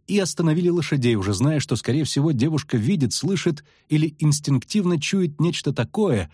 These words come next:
что удастся съесть, ежели к этому можно будет подобраться и попасть в него стрелой. Мильва действительно схватила лук,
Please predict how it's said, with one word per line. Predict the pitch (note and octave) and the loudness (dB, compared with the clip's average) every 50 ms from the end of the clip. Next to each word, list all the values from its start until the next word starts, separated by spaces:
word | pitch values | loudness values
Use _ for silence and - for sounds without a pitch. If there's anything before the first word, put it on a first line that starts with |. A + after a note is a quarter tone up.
| _ _ _ _ _ | _ _ _ _ _
что | - - - G3+ G3 | -12 -4 -2 0 0
удастся | F3 D3 F#3 E3+ - - - E3+ | 2 2 0 0 -2 -2 -2 -2
съесть, | C#3+ - - A2+ G#2+ G2 - - - - - _ _ _ _ _ _ _ _ | -4 -2 -2 0 0 0 0 -2 -6 -10 -16 _ _ _ _ _ _ _ _
ежели | G#2+ A2+ G#2 A2+ G#2+ G2+ | -2 0 0 0 0 0
к | - | -2
этому | A#2 - G#2+ G#2 G2+ | -2 -2 0 0 2
можно | G2+ G#2 G#2 F#2 G2 | 2 2 0 0 -2
будет | F#2 G2 F#2 F2+ - | -2 -2 -4 -4 -6
подобраться | - F2 F#2 F#2 A2+ F#3 G3 C#3 - - C#3 | -6 -6 -4 -2 -2 -2 -2 -2 -2 -2 -2
и | C3 - - D3 | -2 -2 -4 -6
попасть | C#3+ D3 A#2+ G#2+ - _ F#3 F3 C#3+ - - | -4 -2 -4 -4 -4 _ -4 -4 -4 -4 -2
в | |
него | A#2+ A2 G#2 A2+ | -2 0 0 0
стрелой. | A#2 - - - G#2+ G#2 F2+ E2 D2+ - - _ _ _ _ _ _ _ _ _ _ _ _ _ | -2 -4 -4 -2 -2 -2 -2 -2 -6 -10 -14 _ _ _ _ _ _ _ _ _ _ _ _ _
Мильва | F#2+ F#2+ G#2+ C3+ E3 F3+ F3+ F#3 | -2 0 2 2 2 2 2 0
действительно | F3 D#3+ F#3+ - - - C3 A#2+ A2+ A2 - F#2 F#2+ F2+ | 0 0 -2 -4 -2 -2 0 0 0 0 -2 -4 -4 -4
схватила | - - G2+ F#2+ F#2+ - G#2+ F2+ | -4 -4 -4 -4 -2 -2 -4 -2
лук, | E2 E2+ A2+ D#3+ E3 - - | -2 0 0 -2 -2 -4 -10